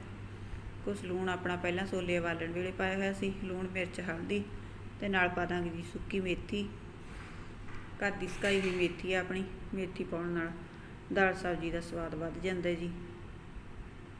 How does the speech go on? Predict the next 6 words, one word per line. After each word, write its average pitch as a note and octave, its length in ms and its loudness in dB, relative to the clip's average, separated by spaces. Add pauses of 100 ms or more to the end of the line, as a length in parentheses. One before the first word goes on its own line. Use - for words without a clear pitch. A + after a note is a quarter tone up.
(840)
ਹੁਣ F#3+ 120 0
ਆਪਾਂ F3 280 0
ਹਰੀ E3+ 280 0
ਮੇਥੀ F3 360 0
ਬੀਜ E3 300 -2
ਲਾਂਗੇ, G3 300 2